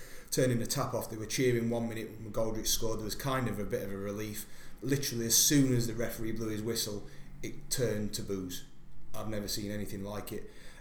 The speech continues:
And I do get the feeling that some people actually were there who almost wanted Ipswich to lose because it, they thought it might, it might well have forced Marcus Evans' hand. I don't think it would have done, but I think that's the, the, the feeling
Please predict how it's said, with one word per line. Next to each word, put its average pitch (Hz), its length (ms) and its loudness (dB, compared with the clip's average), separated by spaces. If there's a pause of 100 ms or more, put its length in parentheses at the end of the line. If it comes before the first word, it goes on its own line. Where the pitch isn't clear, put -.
(120)
And 113 380 2
I - 40 0
do 131 260 4
get 120 160 2
the 117 60 -2
feeling 117 280 0
that 104 100 -2
some 123 320 4
people 104 320 0
actually 107 280 -4
were 101 80 -4
there 107 340 -2 (840)
who 107 420 -2 (260)
almost 113 360 0
wanted 113 280 0
Ipswich 117 380 -4
to 113 60 -2
lose 110 440 -2
because - 480 -4 (100)
it, 117 160 -4 (600)
they 117 260 4
thought 110 340 0
it 107 140 -4
might, 110 280 -2 (140)
it 110 140 2
might 110 360 0
well 107 160 4
have 101 100 2
forced 104 320 -2
Marcus 101 320 -2
Evans' 95 420 -4
hand. 98 220 -2
I 87 80 -8
don't 98 160 -4
think - 180 -4
it 92 100 -4
would 120 100 0
have 123 140 2
done, 123 280 2 (360)
but 85 80 -6
I - 20 -8
think 92 180 -4
that's 113 200 -6
the, 101 200 -4 (300)
the, 101 160 -6
the 92 160 -10
feeling 101 500 -4